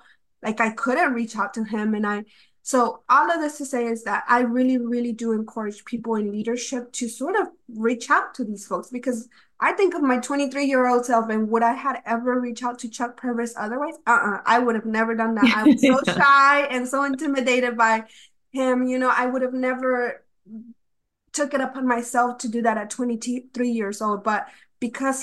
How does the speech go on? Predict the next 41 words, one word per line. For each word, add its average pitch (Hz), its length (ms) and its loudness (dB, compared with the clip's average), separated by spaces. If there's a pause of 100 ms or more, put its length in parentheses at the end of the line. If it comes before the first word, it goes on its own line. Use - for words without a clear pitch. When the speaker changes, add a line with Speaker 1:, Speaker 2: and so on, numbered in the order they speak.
Speaker 1:
he 262 200 -8
offered 247 440 -2
that 214 220 0
to 285 200 0
us, 226 220 2
I 226 100 -2
was 220 140 -8
like, 208 120 -10
"Well, 220 180 -2
I 220 100 -2
need 233 180 -4
to 226 80 -10
take 220 220 -8
advantage 240 400 -2
of 196 160 -10
this," 196 240 -6
you 214 100 -6
know? 214 260 -4 (520)
Um, 214 400 2 (120)
and 269 140 2
then 302 240 0
other 339 440 0 (420)
mentors 262 380 -2
that 240 120 0
I've 226 160 -2
had, 226 220 -2
like 196 160 -6
Creighton 240 340 -2
Blackwell, 208 640 0
who 226 80 -8
was 202 180 -4
my 196 200 -4
boss 208 400 2
at 214 140 -8
that - 200 -8
time 202 440 -4
at, 208 340 -12
at 214 80 -8
Coastal 226 280 -6
Credit 226 320 -2
Union, 202 380 -2